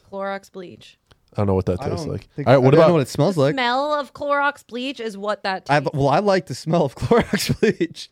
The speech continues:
Speaker 1: Do you?
Speaker 3: Yeah.
Speaker 1: Well,
Speaker 3: It's
Speaker 1: that's
Speaker 3: like
Speaker 1: what it tastes
Speaker 2: What
Speaker 1: like.
Speaker 2: about that pineapple thing? Is that shit real? Wait,
Speaker 1: No,
Speaker 2: is it
Speaker 1: never, never. I mean, I've never, like, been in that scenario, but, like, I don't think it's true.
Speaker 2: I've had another really burning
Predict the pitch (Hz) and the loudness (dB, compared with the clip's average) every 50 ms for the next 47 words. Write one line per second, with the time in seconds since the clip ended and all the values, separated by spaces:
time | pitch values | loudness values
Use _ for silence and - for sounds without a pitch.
0 | - - 214 220 214 220 247 294 349 392 427 440 226 269 220 202 151 107 87 147 | -18 -14 -12 -10 -10 -8 -8 -8 -8 -8 -8 -4 -2 0 0 2 0 0 -4 -8
1 | _ _ _ _ _ _ _ _ _ - 214 220 220 180 175 240 214 202 - - | _ _ _ _ _ _ _ _ _ -12 -6 -2 0 0 0 -2 -6 -12 -12 -12
2 | 208 196 190 - 120 131 156 170 185 175 - 151 120 - - 117 123 135 120 104 | -12 -8 -2 2 4 6 6 6 4 4 4 2 2 2 0 2 2 2 2 0
3 | 92 - - - 98 98 101 98 110 104 110 - - - 127 113 113 120 120 120 | -2 -4 -8 -8 -8 -6 -4 -2 -2 -2 -2 -2 -2 -2 -2 0 0 0 0 2
4 | 123 123 107 101 107 101 196 - 190 202 196 202 214 214 214 196 226 220 220 - | 4 2 2 2 0 -4 -6 -8 -10 -10 -10 -10 -10 -10 -8 -8 -8 -8 -8 -6
5 | - 226 226 220 214 214 214 220 - _ _ _ - 180 220 202 214 202 196 190 | -6 -6 -6 -6 -6 -8 -10 -12 -16 _ _ _ -16 -14 -12 -10 -10 -10 -10 -12
6 | 160 156 156 _ _ _ _ _ _ _ - 180 170 160 160 156 156 - - - | -12 -14 -16 _ _ _ _ _ _ _ -14 -12 -12 -10 -10 -12 -14 -16 -18 -18
7 | 170 165 156 160 156 151 151 151 151 151 139 104 139 147 - - - - 147 147 | -18 -16 -14 -14 -14 -14 -14 -16 -16 -16 -16 -16 -16 -18 -20 -20 -20 -20 -20 -20
8 | 131 - 104 - - _ - - 117 120 139 135 127 117 110 104 110 104 98 98 | -20 -20 -20 -20 -20 _ -2 0 4 4 6 6 6 6 6 6 6 4 4 4
9 | 98 95 98 98 87 98 92 90 90 90 87 | 2 2 2 2 0 -2 -4 -4 -6 -8 -10